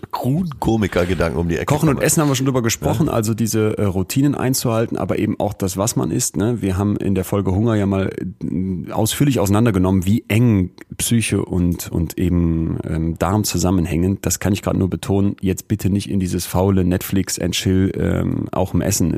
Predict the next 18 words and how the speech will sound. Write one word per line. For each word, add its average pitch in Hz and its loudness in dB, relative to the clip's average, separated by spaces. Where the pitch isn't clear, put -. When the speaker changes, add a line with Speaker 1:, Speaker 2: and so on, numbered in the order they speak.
Speaker 2:
übergehen, 85 -2
sondern 87 0
da 87 0
wirklich, 90 -4
äh, 82 -2
sich 82 -6
Mühe 113 4
geben 92 2
und, 87 -2
und 87 -2
sich - -6
wirklich 92 -2
bewusst 92 -2
und 82 -4
gesund 90 -2
ernähren. 101 0
Ähm, 95 4
Bewegung. 127 2